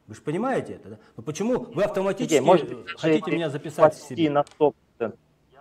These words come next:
Speaker 2: Я вас не хочу. Если вы не зашли и не зарегистрировались, значит, вы не, не просто не
Speaker 1: Зашёл, чтобы
Speaker 2: зарегистрированы.
Speaker 1: поучаствовать в чате.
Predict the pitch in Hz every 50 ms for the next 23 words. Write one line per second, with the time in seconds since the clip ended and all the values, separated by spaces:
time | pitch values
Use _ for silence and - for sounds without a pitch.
0 | - - - _ _ _ _ _ _ 113 127 139 147 139 143 - - 135 123 -
1 | 139 - - 156 127 120 139 139 - 143 127 131 147 143 135 131 127 120 131 127
2 | - - 143 131 135 127 120 123 113 113 127 - 120 117 120 - 160 185 190 160
3 | 127 104 98 95 92 123 123 127 - - 117 - - _ - 117 120 120 120 117
4 | 113 110 113 120 120 120 123 120 - - - - - 120 117 120 113 117 - 139
5 | 120 - - 120 110 127 135 139 175 220 214 - 226 226 170 104 208 185 160 151
6 | - 165 165 165 160 - 175 - - - 175 156 - -